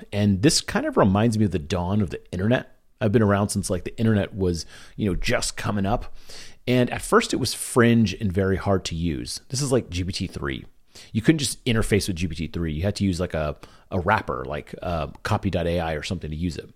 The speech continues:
And then it became pretty good and useful, uh, as,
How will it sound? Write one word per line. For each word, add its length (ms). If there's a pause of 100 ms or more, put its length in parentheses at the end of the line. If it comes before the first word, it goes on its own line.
(460)
And 140
then 100
it 60
became 260
pretty 340
good 360
and 240
useful, 640 (440)
uh, 300 (440)
as, 360